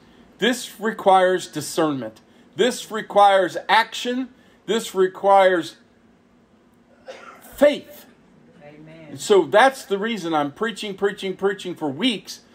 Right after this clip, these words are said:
Speaker 1: on how to understand how precious your faith is. Without it, it is impossible to please God. Without it, you're not gonna extinguish any fiery dart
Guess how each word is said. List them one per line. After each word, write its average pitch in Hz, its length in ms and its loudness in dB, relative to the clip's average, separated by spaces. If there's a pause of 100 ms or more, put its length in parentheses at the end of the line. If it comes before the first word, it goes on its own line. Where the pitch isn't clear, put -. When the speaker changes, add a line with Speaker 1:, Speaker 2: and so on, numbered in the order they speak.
(140)
Speaker 1:
on 151 140 0
how 190 440 4 (360)
to 185 160 2
understand 220 680 -2
how 202 220 2
precious 240 600 0
your 190 80 -6
faith 226 360 -4
is. 269 440 -4 (840)
Without 269 360 4
it, 220 180 -8
it 233 100 -2
is 233 140 -8
impossible 233 680 0
to 165 80 -8
please 156 280 -8
God. 156 280 -2 (180)
Without 254 360 4
it, 240 160 -10
you're 247 100 -6
not 262 220 -2
gonna 254 180 -2
extinguish 233 800 -8
any 285 260 -6
fiery 180 460 0
dart 151 360 -4